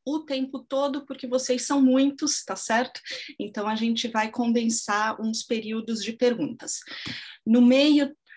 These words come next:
da aula, a gente vai ver as perguntas relacionadas ao material e, no final, a gente vai ver as perguntas mais gerais também, tá certo?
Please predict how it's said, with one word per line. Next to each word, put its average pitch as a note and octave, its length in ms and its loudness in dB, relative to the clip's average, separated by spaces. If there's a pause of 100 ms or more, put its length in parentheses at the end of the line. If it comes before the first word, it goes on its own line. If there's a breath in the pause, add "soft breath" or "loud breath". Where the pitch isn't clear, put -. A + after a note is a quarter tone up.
da A3+ 300 2
aula, B3 440 2
a A3 100 -2
gente A3+ 340 -4
vai G#3 220 -4
ver F#3+ 380 -2
as F#3+ 160 -10
perguntas G3+ 500 -4
relacionadas G3+ 580 -2
ao B3+ 180 2
material A#3+ 840 0
e, A#3 140 -2
no B3 160 0
final, B3 580 -2
a B3 60 -4
gente A#3 300 -4
vai A3 180 -6
ver G#3 100 -10
as G#3+ 160 -8
perguntas G#3+ 560 -4 (320 loud breath)
mais G#3 360 0
gerais F#3 600 0
também, G#3 520 -4 (400)
tá - 100 -16
certo? - 440 -6